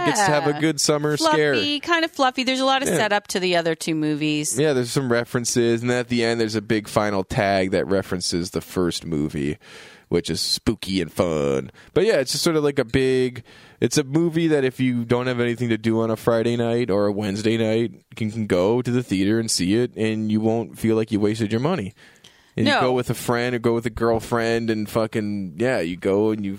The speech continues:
Speaker 1: get spooked and, and you carry on. It's fun.
Speaker 2: And that's all there is
Speaker 1: Yeah, so
Speaker 2: to
Speaker 1: is
Speaker 2: it.
Speaker 1: that, does that make it a masterpiece? No, but
Speaker 2: No.
Speaker 1: did we go to go see a masterpiece? No,
Speaker 2: No.
Speaker 1: we did not.
Speaker 2: We wanted some
Speaker 1: I didn't.
Speaker 2: scares. We like horror. I mean, I wanted
Speaker 1: We like
Speaker 2: to say
Speaker 1: horror.
Speaker 2: one thing. So that she, at least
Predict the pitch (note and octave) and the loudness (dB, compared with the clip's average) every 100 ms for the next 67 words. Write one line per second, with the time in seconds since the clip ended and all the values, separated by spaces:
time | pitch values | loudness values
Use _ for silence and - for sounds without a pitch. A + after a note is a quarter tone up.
0 | - G2+ - - G#2 B2+ - A#2 A2+ A2 | -6 -6 -4 -2 0 0 0 -2 -2 -2
1 | G#2+ - - - _ - G#2+ G#2 C3 B2 | -6 -10 -20 -20 _ -6 -4 -2 0 2
2 | B2+ C3 D#3 F#2 - - C3+ D#3+ E3 E3 | 2 0 -2 -4 -8 -2 -2 -2 0 2
3 | E3+ - - - _ - C#3 C3 C#3+ D3+ | 2 0 -8 -8 _ -2 0 2 0 0
4 | D#3 D3+ C3+ C#3+ F3 B2+ - B2+ B2 A#2 | 0 0 -2 0 2 0 0 0 2 2
5 | A#2+ A#2 B2 A2+ A#2 A2+ A2+ A2+ A2+ A2 | 0 2 0 0 -2 0 2 0 0 0
6 | F2+ E2 G#2+ - - F3+ E3 F#2+ D#2 F#2+ | -2 -4 -2 -2 -2 -2 -4 -6 -2 0
7 | B3+ D#4 E4 D#4 D#4+ A2+ A2+ G#2 G#2 A#2 | 2 2 2 2 2 0 0 2 2 4
8 | B2+ A#2+ A2 G#2 - A2+ A2 C3+ E3+ - | 2 0 0 0 0 0 0 0 -2 -6
9 | F#2+ F2+ F#2 C#3+ E3+ E3+ D#3 D3 G#2 G#2+ | -6 -6 -4 0 0 0 0 -2 0 0
10 | B2+ D3+ G#3 G#3+ G#3 - - F#3+ F#3+ F#3 | 0 0 0 0 0 0 2 2 0 0
11 | F#3 F#3 G3 F#3+ F#3+ F#3+ - F3 E3+ E3+ | 0 -2 -2 0 0 0 0 2 2 0
12 | - - - A#3 A#3 B3 B3 D#3+ C#3+ F#3+ | -6 -14 -2 0 2 2 2 2 2 2
13 | G#3 G#3 - A3 A#3 A3+ G#3 F#3 - A3 | 0 0 2 2 2 -2 -2 -2 0 2
14 | G#3+ F#3+ - G#3+ A#3 C#4 - | 2 2 2 2 0 0 -2